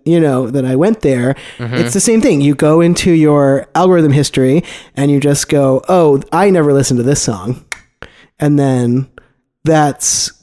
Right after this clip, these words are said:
Speaker 1: gone from its
Speaker 2: Right.
Speaker 1: model of you. So that, because here's a, there's a couple reasons you might wanna do that. One is, like, this innocuous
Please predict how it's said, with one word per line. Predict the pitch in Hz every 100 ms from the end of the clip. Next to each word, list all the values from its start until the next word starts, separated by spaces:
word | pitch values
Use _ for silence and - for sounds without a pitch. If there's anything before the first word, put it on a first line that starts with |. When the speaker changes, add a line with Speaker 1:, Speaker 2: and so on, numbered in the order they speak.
| 151
Speaker 1:
gone | 165 147 131 131
from | - 170
its | 170
Speaker 2:
Right. | 170 110
Speaker 1:
model | 240 285 170
of | 147
you. | 143 123 117 - - -
So | - 269
that, | 247 - 202
because | 262 277 202 -
here's | 233 262
a, | 233
there's | 208 233
a |
couple | 226 359 277
reasons | 170 151
you | 147
might | 143
wanna | 135 135
do | 139
that. | 120 135
One | 185 233
is, | 226 180
like, | 175 151 131 _
this | 160 -
innocuous | 147 147 147 - 143 131 -